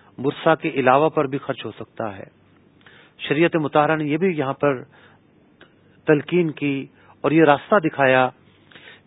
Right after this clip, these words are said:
کہ کسی کے ذہن میں اگر یہ خیال ہے کہ یہ رشتہ دار میرے، میں ان کا کیوں خیال رکھوں، میں ان کے لیے کیوں مال چھوڑ کر جاؤں،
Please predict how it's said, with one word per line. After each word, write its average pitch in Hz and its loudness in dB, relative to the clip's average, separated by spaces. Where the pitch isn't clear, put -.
کہ 190 2
کسی 196 -6
کے 208 2
ذہن 185 2
میں 190 2
اگر 180 2
یہ 175 0
خیال 151 2
ہے 131 2
کہ 165 -8
یہ 185 6
رشتہ 160 -4
دار 156 6
میرے، 151 2
میں 170 4
ان 170 -4
کا 165 2
کیوں 180 -4
خیال 156 2
رکھوں، 139 -6
میں 156 2
ان 170 -2
کے - -4
لیے 160 0
کیوں 185 -2
مال 160 2
چھوڑ 151 -6
کر 151 0
جاؤں، 139 -2